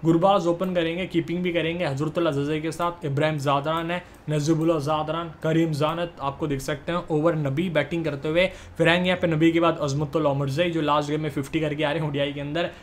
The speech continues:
खान साहब, मुजीब, फारूकी, फरीद मलिक आपको यहाँ पे वापसी करते हुए दिखेंगे। बेंच पे निजात, नूर अहमद खेल सकते हैं, सद्दुकल अतल,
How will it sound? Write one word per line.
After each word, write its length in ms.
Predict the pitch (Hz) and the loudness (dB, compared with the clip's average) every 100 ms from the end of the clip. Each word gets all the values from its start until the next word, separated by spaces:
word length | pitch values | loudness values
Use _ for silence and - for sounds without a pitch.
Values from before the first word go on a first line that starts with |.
| - | -2
खान 220 | 175 202 202 | 4 4 4
साहब, 240 | 208 202 | 4 4
मुजीब, 340 | 170 156 196 | 2 0 -2
फारूकी, 420 | - 160 156 170 170 | 0 0 0 -2 -4
फरीद 300 | 160 170 165 | 2 4 4
मलिक 260 | 160 160 | 0 -2
आपको 200 | 147 - | -2 -4
यहाँ 80 | 143 | -6
पे 60 | 160 | -4
वापसी 480 | 127 - 180 247 - - - | -4 -4 -4 -4 -6 -14 -8
करते 220 | 139 135 127 | -6 -4 -4
हुए 80 | |
दिखेंगे। 500 | 110 104 104 98 95 87 - - - | -6 -10 -12 -12 -14 -16 -20 -20 -4
बेंच 240 | 156 170 175 | -2 -2 -2
पे 160 | 196 | -4
निजात, 480 | 175 147 156 170 170 | -4 0 0 0 -2
नूर 280 | 151 156 156 | -2 2 2
अहमद 520 | 147 143 151 160 147 - - - | 2 0 -2 -4 -4 -12 -12 -4
खेल 180 | 156 | -4
सकते 300 | 143 156 - | -4 -8 -8
हैं, 60 | 160 | -8
सद्दुकल 440 | 147 139 143 151 | -8 -6 -4 -4
अतल, 400 | 139 127 160 165 | -4 -4 -2 -2